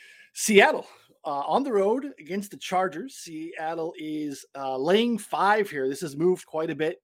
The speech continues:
Uh, there were some sevens that were available when the market first opened Sunday night, Monday morning. Uh, fifty of, out, out there, fifty and a half out there, some books too. The Seahawks have been terrific in doing something that we thought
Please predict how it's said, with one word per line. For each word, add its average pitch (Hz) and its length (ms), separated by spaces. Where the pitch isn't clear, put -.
Uh, 143 280
there 143 200
were 135 120
some 127 240
sevens 175 760
that 160 80
were 160 140
available 160 560
when 147 80
the 143 60
market 147 300
first 156 220
opened 143 300
Sunday 147 320
night, 143 200
Monday 131 280
morning. 147 420
Uh, - 120
fifty 196 640
of, 156 160
out, 180 180
out 170 200
there, 175 160
fifty 165 240
and 151 80
a - 20
half 147 240
out 143 140
there, 147 120
some 143 200
books 139 200
too. 151 280
The - 60
Seahawks 247 500
have 170 120
been 180 200
terrific 175 500
in 156 80
doing 165 220
something 160 260
that 151 140
we 151 100
thought 151 400